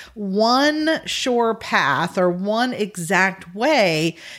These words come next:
to get to your goals and dream. The only thing that you really need to focus on and in figuring out what works for you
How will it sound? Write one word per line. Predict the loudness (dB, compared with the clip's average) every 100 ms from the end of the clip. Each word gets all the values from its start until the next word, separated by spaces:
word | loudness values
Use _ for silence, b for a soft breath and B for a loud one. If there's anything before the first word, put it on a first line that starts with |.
| B
to | -2 -2
get | 0 2 2 -2
to | -4 -2
your | 0 0
goals | 2 2 2 -2
and | -6
dream. | -4 -6 -6 -4
The | -4 -4 0
only | 2 2 0 0 -2 -2
thing | -2 -4 -2 0
that | -2
you | 0 0 0
really | 2 2 2 0
need | -2 -4 -2
to | -4
focus | -2 -2 0 -2 -4
on | -4 -2 -2 -4 B B B B
and | 0 0 -2
in | -4 -2
figuring | -2 -2 -2 0 0 2
out | 2 2
what | 2 0 0
works | 2 2 0 -8
for | -2 -2
you | -2 -6 0 2 4 4 2 0 -4